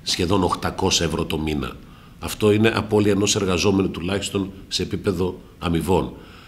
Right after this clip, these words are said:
Και, ε, κα-, πρέπει να διαπιστώσουμε ότι η κυβέρνηση και δεν έχει αντιληφθεί το πραγματικό πρόβλημα, γιατί δεν την ενδιαφέρει το πρόβλημα της οικονομίας και της κοινωνίας, αλλά δεν έχει πάρει και κανένα μέτρο. Γιατί το αντίθετο κάνει,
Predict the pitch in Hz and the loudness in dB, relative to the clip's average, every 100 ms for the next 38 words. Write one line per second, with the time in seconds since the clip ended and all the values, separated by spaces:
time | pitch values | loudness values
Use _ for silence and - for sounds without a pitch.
0 | - - 90 - - - - - 95 - | -20 -6 -4 -4 -10 -18 -14 -6 -6 -6
1 | - - 101 - 107 90 92 - 104 107 | -10 -4 -4 0 2 2 0 0 0 0
2 | 92 82 90 110 107 92 - - - - | -2 -2 2 2 2 0 -6 -16 -20 -20
3 | - - 113 127 123 117 95 85 85 82 | -6 2 4 6 6 4 2 2 2 2
4 | 78 78 87 73 71 69 73 80 71 69 | -2 -4 -4 -4 -4 -6 -6 -4 -6 -6
5 | 76 82 85 90 85 78 78 85 78 71 | -6 -4 2 2 2 2 2 0 0 -2
6 | 71 67 67 - 78 71 69 69 - - | -2 -4 -4 -6 -6 -6 -4 -4 -6 -8
7 | 71 67 76 85 - - - 107 135 - | -8 -6 -4 -6 -8 -16 -4 0 0 0
8 | 139 131 131 143 139 175 - - - - | -2 0 2 4 4 2 -2 -10 -14 -20
9 | - - - - - - - 92 104 85 | -20 -20 -20 -20 -20 -16 -4 -2 -2 0
10 | 95 90 143 110 73 76 65 - 87 90 | 0 4 2 2 -2 -4 -8 -6 -2 0
11 | 123 | 0